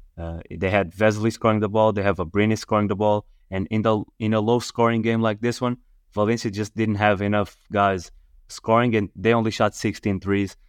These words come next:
So this is not the Valencia team from last season. Th-, it was just run and gun, and, and now it's the complete opposite. Like, they play elite defense, but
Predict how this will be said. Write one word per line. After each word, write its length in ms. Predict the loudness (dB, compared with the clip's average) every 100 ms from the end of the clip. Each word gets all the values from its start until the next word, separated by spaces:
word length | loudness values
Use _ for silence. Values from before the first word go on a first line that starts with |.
| _
So 460 | -6 -2 -2 -4 -8 -16 -20 -8
this 200 | -8 -2
is 60 |
not 240 | 0 0 -2
the 80 | -2
Valencia 320 | 0 0 -4
team 160 | -4
from 200 | -2 -2
last 220 | 0 0 -2
season. 280 | -4 -4 -10 -14
Th-, 120 | -14 -8
it 80 | -2
was 120 | -2
just 260 | 0 -4 -2
run 180 | 0 0
and 160 | 0 0
gun, 280 | 0 0 -4 _ _ -8
and, 200 | -6 -2
and 80 | 2
now 160 | 2
it's 120 | 0
the 100 | -4
complete 300 | -8 -4 -2
opposite. 380 | 0 0 -2 -10 -8
Like, 160 | -8 -10 _ -20 -4
they 120 | -2
play 220 | 0 0
elite 320 | 2 0 -2
defense, 440 | 0 0 0 -4 -6 _ _ 0
but 380 | 0 0 -8